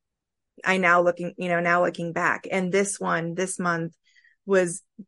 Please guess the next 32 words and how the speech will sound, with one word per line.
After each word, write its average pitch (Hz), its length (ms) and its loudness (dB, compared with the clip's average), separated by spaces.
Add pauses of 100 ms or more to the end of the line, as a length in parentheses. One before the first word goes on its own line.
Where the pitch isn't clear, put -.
(320)
beautiful 190 920 2
and 180 560 -4
intentional. 185 960 -4
And 175 560 -2 (1600)
I 196 80 2
mean, 180 220 -2
it, 175 80 -2 (160)
it 196 100 4
was 196 140 2
just 190 160 -2
really 170 200 0
special 151 440 -6
and 151 140 -6
magical. 131 420 -6
So - 260 2
I 180 120 0
thank 196 300 -4
you 180 100 -4
for 170 140 -4
that 156 140 -2
experience. 170 880 -4
And 180 340 -4
it's - 200 -4
also, 180 560 0 (640)
it's 196 160 -6
the 185 80 -6
type 190 240 -4
of 208 120 -6
environment 180 800 -2 (640)
that 190 140 0
not 190 160 0
only 202 260 -2